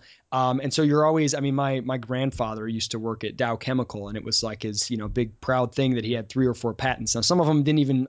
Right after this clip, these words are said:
I don't think, ever get used. It just, that's what you're kind of rewarded for and given bonuses for.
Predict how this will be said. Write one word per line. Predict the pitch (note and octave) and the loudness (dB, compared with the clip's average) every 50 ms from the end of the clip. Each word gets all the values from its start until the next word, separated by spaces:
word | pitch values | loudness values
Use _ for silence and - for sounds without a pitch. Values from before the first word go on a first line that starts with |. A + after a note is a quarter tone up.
| - | 0
I | C3+ | 0
don't | C#3 C#3 A#2+ | 0 0 0
think, | - C3 - | -2 -4 -4
ever | C#3+ B2+ B2+ | -2 -4 -2
get | A#2 A#2+ G#2 A#2+ | -2 -4 -4 -2
used. | C3 F#3 G#3+ F#3 B2+ A2 G#2+ - - | 0 2 4 4 2 2 0 -2 -2
It | A#2+ | 0
just, | - C#3+ C3+ - - - - - - _ _ | 0 0 0 -2 -4 -10 -20 -20 -20 _ _
that's | C#3+ D3+ D#3+ - - | 2 2 2 2 0
what | D#3+ D#3 | 0 0
you're | C#3+ C3+ - | 0 0 0
kind | - D3 C#3+ | -2 -2 -2
of | C#3 A#2+ | 0 -2
rewarded | B2+ B2+ A#2 A2+ B2+ C#3+ D3 D3 C3+ - | -2 -4 -2 0 0 2 2 0 -2 -4
for | - C#3+ C#3 C#3 C3+ C3+ | -2 0 0 2 2 2
and | B2+ A#2+ | 0 -2
given | A#2 G#2+ A2+ G#2+ | -4 -4 -6 -2
bonuses | G#2 C3+ C#3+ D3+ D3 B2+ - C#3+ B2+ | 0 2 2 2 2 0 0 -4 -4
for. | - - C#3 C3+ C3 B2 | -4 -2 -2 -2 -2 -4